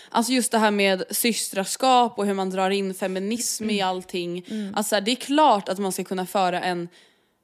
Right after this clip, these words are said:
Speaker 1: diskussion med en feministisk synvinkel. Att så här, ja, men på vilket sätt kan det här och det här vara problematiskt och vilken bild ger det här, bla, bla, bla.
Speaker 2: Mm.
Speaker 1: Men då måste man ju också kunna f-,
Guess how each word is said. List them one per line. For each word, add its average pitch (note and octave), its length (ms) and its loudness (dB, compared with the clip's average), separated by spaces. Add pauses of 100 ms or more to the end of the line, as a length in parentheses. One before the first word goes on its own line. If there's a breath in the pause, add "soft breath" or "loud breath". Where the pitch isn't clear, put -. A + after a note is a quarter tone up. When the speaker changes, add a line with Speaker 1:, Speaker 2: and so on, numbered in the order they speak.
(180)
Speaker 1:
diskussion G#3+ 1000 -4
med F#3+ 80 -2
en F#3 60 -6
feministisk F#3+ 840 -6
synvinkel. F#3+ 800 -2
Att E3+ 140 -6
så F3 80 -4
här, F3+ 60 0
ja, G3+ 40 0
men G3 140 -2
på G3 80 -6
vilket F#3+ 340 -6
sätt - 360 -6
kan F3 300 -4
det E3+ 80 -2
här F#3 340 0
och F3 60 -4
det F3 60 -6
här E3 140 -6
vara E3 100 -6
problematiskt A3+ 1000 0
och E3+ 120 -6
vilken F3 300 -6
bild E3+ 300 -8
ger D#3+ 100 -6
det E3 60 -8
här, F3 240 -4
bla, D3+ 180 -4
bla, D3+ 100 -8
bla. - 180 -12 (240 loud breath)
Speaker 2:
Mm. G#3+ 260 -4
Speaker 1:
Men A3+ 180 2
då A#3 100 2
måste C#4 260 2
man D4 80 4
ju C4+ 40 4
också G#3 180 0
kunna G3+ 200 -2
f-, - 140 -8